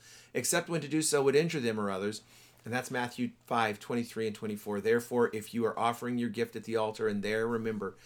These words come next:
that your brother has something against you, leave your gift there in front of the altar. First, go and be reconciled to your brother,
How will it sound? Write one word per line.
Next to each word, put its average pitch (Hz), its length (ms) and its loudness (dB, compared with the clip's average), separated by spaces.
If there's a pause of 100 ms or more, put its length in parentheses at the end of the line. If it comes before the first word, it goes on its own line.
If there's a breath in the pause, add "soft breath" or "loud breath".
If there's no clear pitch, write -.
(200 soft breath)
that 110 100 -6
your 127 140 2
brother 151 300 6
has 139 200 0
something 139 300 -2
against 131 380 -2
you, 123 100 0
leave 170 320 0
your 170 100 -2
gift 107 240 -4
there 104 180 2
in 101 60 -4
front 107 180 -4
of 101 60 -4
the 98 80 -4
altar. 95 400 -6 (300 soft breath)
First, 151 380 6 (300 soft breath)
go 143 160 8
and 147 100 6
be 143 80 -2
reconciled 123 540 0
to 107 80 -8
your 104 80 -4
brother, 104 320 -2